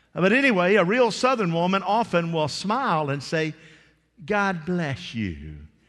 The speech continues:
And when I Googled it, someone brought to my attention what it really means is, "I loathe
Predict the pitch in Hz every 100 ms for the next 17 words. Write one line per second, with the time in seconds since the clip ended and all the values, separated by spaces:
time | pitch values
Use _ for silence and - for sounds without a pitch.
0 | _ _ _ _ _ _ 196 196 196 180
1 | 170 208 294 254 175 156 196 196 165 190
2 | 180 180 170 156 262 202 170 170 160 160
3 | 202 190 185 226 185 139 139 - - -
4 | - 220 156 139 156 135 104 90